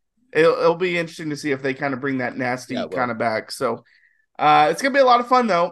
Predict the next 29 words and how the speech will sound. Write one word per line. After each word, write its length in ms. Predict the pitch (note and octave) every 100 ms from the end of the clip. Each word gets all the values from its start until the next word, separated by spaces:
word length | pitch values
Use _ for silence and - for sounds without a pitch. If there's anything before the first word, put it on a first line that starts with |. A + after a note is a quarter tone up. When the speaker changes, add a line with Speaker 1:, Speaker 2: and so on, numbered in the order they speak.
| -
Speaker 1:
Uh, 260 | E3+ D3+ C3+
Speaker 2:
Yeah, 80 |
Speaker 1:
always 200 | F3+ F#3
Speaker 2:
I'd 60 | F3+
Speaker 1:
like 100 | F3
Speaker 2:
lo- 40 | D#3
Speaker 1:
talking 280 | F3 E3+ D#3
offensive 380 | D3+ D#3+ D#3
line. 280 | D3 C3 C3+ -
Speaker 2:
I 40 |
love 200 | C#3 D3+
talking 180 | F3 D3
offensive 320 | C#3 D3+ C#3
line, 300 | C#3 C#3 C#3
and 300 | A2 A#2+ A#2+
with 80 | C#3+
Speaker 1:
Yeah. 60 | D#3
Speaker 2:
how 80 |
much 160 | D#3+ D#3
experience 920 | - - - E3+ E3+ E3+ D#3+ C#3+ - -
and 120 | A#2
the 60 | A#2
continuity, 560 | C3+ B2 B2+ D3+ D3+ C#3+
I'm 140 | B2+
interested 340 | B2+ B2+ C3+
to 60 | B2
see 160 | - B2+
what 220 | B2 B2+
the, 180 | C3